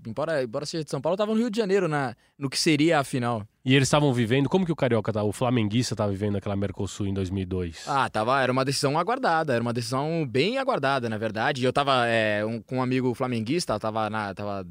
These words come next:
Speaker 1: na casa dele nesse período de, de, de verão, né?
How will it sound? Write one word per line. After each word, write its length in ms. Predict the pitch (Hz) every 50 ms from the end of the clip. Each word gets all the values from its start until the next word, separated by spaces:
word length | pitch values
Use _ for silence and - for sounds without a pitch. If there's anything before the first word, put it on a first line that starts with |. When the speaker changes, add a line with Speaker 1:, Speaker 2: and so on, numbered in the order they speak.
| 80 -
Speaker 1:
na 120 | 92 95
casa 240 | - 113 110 104 110
dele 240 | 98 107 120 117 110
nesse 160 | 104 104 -
período 240 | - 117 110 107 104
de, 280 | 98 95 87 87 85 85
de, 160 | 113 110 - _ _ _ _ _ _ _ _ _
de 140 | 92 95
verão, 400 | 92 101 107 110 127 170 196 185
né? 160 | 156 160 175